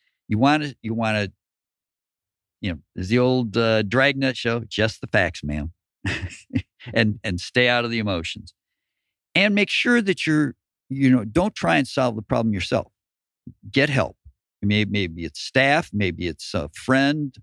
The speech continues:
that knows the business, or, or a, you know, a colleague in a separate business. S-, you know, you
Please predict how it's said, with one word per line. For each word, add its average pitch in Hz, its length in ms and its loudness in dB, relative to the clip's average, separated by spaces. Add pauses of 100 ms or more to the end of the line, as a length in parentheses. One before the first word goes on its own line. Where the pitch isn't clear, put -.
(420)
that 95 300 -2
knows 104 280 0
the - 80 -4
business, 123 380 0
or, 131 300 2
or 127 520 2
a, 98 80 -6 (140)
you 113 100 -2
know, 95 60 0
a 92 40 -2
colleague 120 440 0
in 95 120 -2
a 90 40 -2
separate - 380 -2
business. 147 440 -2
S-, - 140 -14 (160)
you 120 80 2
know, 104 180 0 (140)
you 113 120 2